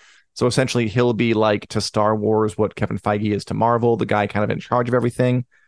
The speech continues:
Um, which could be good or bad, 'cause he's the guy, he made the Clone Wars, he made Rebels, he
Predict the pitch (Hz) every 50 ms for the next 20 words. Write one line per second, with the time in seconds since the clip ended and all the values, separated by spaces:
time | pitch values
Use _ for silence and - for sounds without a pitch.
0 | _ _ _ _ _ _ _ _ _ _ - 165 196 202 202 196 196 196 196 196
1 | 185 - _ _ _ - 175 175 - - 254 208 254 202 196 220 202 196 - 151
2 | 143 147 156 156 160 151 - - - 151 139 123 117 - - 131 139 151 147 135
3 | - 143 117 135 127 131 131 127 127 123 - - 147 135 127 123 117 110 147 -
4 | - - - - 135 131 131 127 127 123 123 120 120 120 110 - 117 113 107 104
5 | 101 98 90 101 120 123 123 117 113 113 113 113 110 107 - - - 117 117 113
6 | 110 107 110 107